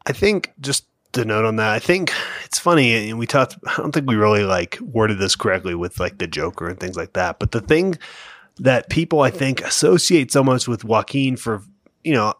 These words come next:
some reasons that are obvious, but, like, are, is his, like, menace and his intensity as an actor. But I think what makes him, to, in my opinion, the great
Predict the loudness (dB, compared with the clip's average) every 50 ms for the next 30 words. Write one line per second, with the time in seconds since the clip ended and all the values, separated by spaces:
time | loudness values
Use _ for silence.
0 | _ _ _ -4 0 2 2 4 4 4 2 2 -2 -4 -6 -6 -4 -2 0 0
1 | 2 2 0 0 -2 -4 -6 -6 -4 -4 -6 -4 -2 0 0 0 -2 -4 -2 -2
2 | -2 -2 -2 -2 -4 -2 -2 -2 -2 -2 -4 -4 -4 -4 -4 -2 0 0 2 2
3 | 2 2 0 0 -2 -2 -4 -4 -6 -8 -8 -8 -6 -6 -6 -4 -4 -2 0 0
4 | 0 0 2 2 2 2 2 2 2 2 2 4 2 2 4 2 2 4 4 4
5 | 2 4 2 -2 -2 -2 -2 0 0 0 0 -2 -4 -8 -10 -10 -10 -8 -6 -4
6 | -2 -2 -2 0 0 2 2 0 -2 -2 0 0 0 0 0